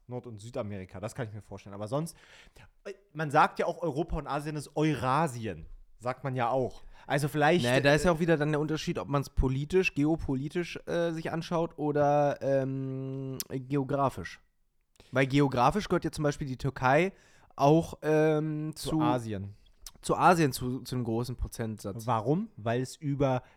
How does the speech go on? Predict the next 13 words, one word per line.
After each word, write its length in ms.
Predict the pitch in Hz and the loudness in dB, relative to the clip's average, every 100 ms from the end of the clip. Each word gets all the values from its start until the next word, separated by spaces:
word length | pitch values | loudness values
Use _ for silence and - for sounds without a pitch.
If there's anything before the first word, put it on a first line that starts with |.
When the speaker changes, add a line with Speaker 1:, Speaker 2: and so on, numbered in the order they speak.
| _ | _
Speaker 1:
dem 160 | 139 131 - | -2 -2 -2
Ural 680 | 143 113 117 127 156 170 160 _ | -2 0 2 6 6 4 0 _
hinweg 560 | - 131 123 139 - - | -6 -4 -2 -6 -8 -12
geht, 320 | 107 85 - _ _ _ _ _ _ _ _ _ | -10 -10 -12 _ _ _ _ _ _ _ _ _
glaub 360 | 123 107 95 | -4 -4 -6
ich. 220 | 90 - _ | -12 -18 _
Der 120 | 98 | -8
Ural 560 | 147 117 123 123 147 175 | -6 -4 0 4 4 2
trennt 420 | - - 170 160 | -2 -8 -6 -4
ja 160 | 156 143 | -2 -2
Europa 600 | 127 123 147 - 147 - | -2 -4 -4 -2 -2 -4
von 180 | - 120 | -10 -10
Asien. 500 | 113 123 104 85 | -10 -10 -10 -12